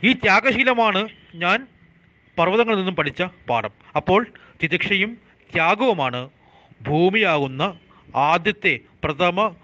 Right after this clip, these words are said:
ഗുരുവിൽ നിന്നും പഠിച്ച പാഠങ്ങളെന്ന് ഇവിടെ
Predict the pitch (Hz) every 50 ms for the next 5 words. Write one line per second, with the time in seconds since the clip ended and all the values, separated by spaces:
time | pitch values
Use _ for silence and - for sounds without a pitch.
0 | - - - 120 123 147 151 202 226 220 175 147 131 123 131 127 107 90 - _
1 | _ - 131 131 147 135 - - - 180 180 175 - _ _ - 123 120 131 143
2 | 196 175 147 131 120 110 117 135 185 208 - - - - - - - - - -
3 | - - - 131 131 139 147 175 180